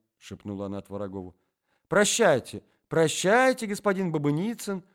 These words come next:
Мы, верно, встретимся завтра на бале у Карповых". "Нет, извините, я завтра не буду". "Я уж завтра того, коль теперь не так".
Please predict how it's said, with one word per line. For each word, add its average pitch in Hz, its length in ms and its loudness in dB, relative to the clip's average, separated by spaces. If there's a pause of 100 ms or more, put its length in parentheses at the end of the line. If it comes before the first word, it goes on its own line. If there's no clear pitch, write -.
(200)
Мы, 254 160 4
верно, 247 280 6
встретимся 226 600 -2
завтра 208 460 2
на 202 140 6
бале 214 380 6
у 226 140 -4
Карповых". 131 760 2 (640)
"Нет, 127 380 -2
извините, 156 580 -4
я 143 120 -2
завтра 123 320 -6
не 143 160 -4
буду". 95 420 -12 (520)
"Я 165 200 2
уж 190 140 2
завтра 190 400 0
того, 160 800 2 (220)
коль 101 180 -10
теперь 104 340 -8
не 107 160 -6
так". - 360 -14